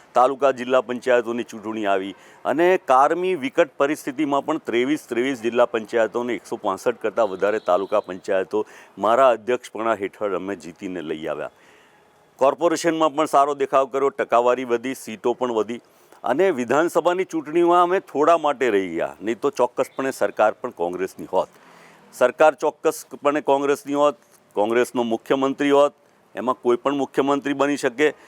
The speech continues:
અને એમાં કદાચ અનાયાસે મને પણ મુખ્યમંત્રી બનાવ્યો તો લોકોની વાત જુદી હોત, મળવા માટે તલપાપડ હોત, મળવા આવવા માટે તલપાપડ હોત.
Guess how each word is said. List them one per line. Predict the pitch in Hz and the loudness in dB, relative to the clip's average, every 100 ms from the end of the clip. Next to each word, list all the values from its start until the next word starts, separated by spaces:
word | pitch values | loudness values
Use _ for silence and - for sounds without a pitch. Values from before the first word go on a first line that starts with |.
| - - | -20 -4
અને | 120 143 | 0 4
એમાં | 139 131 156 185 | 4 4 2 2
કદાચ | - 151 185 180 - - _ _ _ _ _ | 0 4 6 4 0 -20 _ _ _ _ _
અનાયાસે | - 123 151 156 156 - 160 | -6 0 4 6 4 4 -2
મને | 143 117 120 143 | 0 0 0 0
પણ | 143 147 | 0 0
મુખ્યમંત્રી | 139 - 147 139 135 143 | -2 -2 0 0 -4 0
બનાવ્યો | 135 139 143 143 | 0 4 4 2
તો | 135 143 | 2 0
લોકોની | 120 127 143 156 | 2 2 2 2
વાત | 139 143 135 | 4 2 0
જુદી | 117 156 185 | -8 -6 0
હોત, | 143 131 110 | 4 4 2
મળવા | 113 120 147 151 | 0 2 4 4
માટે | 143 139 147 | 2 0 -2
તલપાપડ | - 131 117 131 123 127 | 0 0 2 0 2 2
હોત, | 120 120 107 | 4 2 2
મળવા | 113 120 127 | 0 2 4
આવવા | 120 117 131 | 4 4 2
માટે | 127 127 123 | 2 -2 -2
તલપાપડ | 117 113 107 107 - 104 | -2 -2 0 -2 0 -2
હોત. | 104 107 | 0 -2